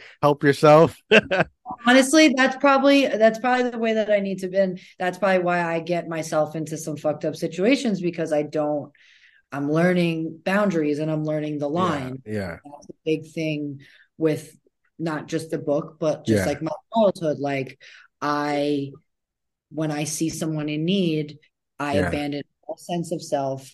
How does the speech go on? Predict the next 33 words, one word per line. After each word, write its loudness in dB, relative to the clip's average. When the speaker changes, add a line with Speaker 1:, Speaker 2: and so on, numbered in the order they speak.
Speaker 2:
all, -4
all, 0
you -6
know, -6
anything -4
I -4
need -4
for -6
myself. -6
And -10
I -6
wanna -8
put -8
my -6
all -4
into -10
helping -2
them. 0
And -6
it's 2
Speaker 1:
Yeah. 0
Speaker 2:
got, -2
it's -10
gotten -6
me -10
to -6
rock -8
bottom -4
more -2
than -2
a -6
few -6
times. -6